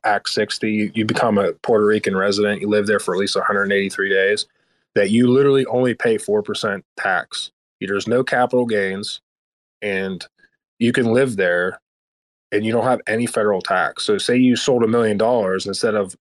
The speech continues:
selling it and paying, like, over three hundred thousand dollars in federal taxes, you basically would only pay four percent. And all you have to do is donate at least ten thousand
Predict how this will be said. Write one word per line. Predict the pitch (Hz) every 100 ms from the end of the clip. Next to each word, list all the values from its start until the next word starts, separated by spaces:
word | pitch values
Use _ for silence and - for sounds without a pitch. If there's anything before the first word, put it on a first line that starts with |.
| _ _
selling | - 131 117 110
it | 107 107
and | 101 92
paying, | - 120 110
like, | 104 98 -
over | 120 107
three | 107 117
hundred | 113 104
thousand | 92 107 98 98
dollars | 101 101 92
in | 90
federal | 110 101 92
taxes, | 87 101 110 104 90
you | 95
basically | 104 98 98 101 98
would | 92
only | 90 90
pay | 104 90
four | - 98
percent. | 90 - - 92 85 _ _ _ _ -
And | 107
all | 127
you | 143 139
have | 127
to | 123
do | 113 139 113
is | 95 - 104
donate | 110 120 120 117
at | -
least | 101 98 -
ten | 117
thousand | 117 120 107 101 101 101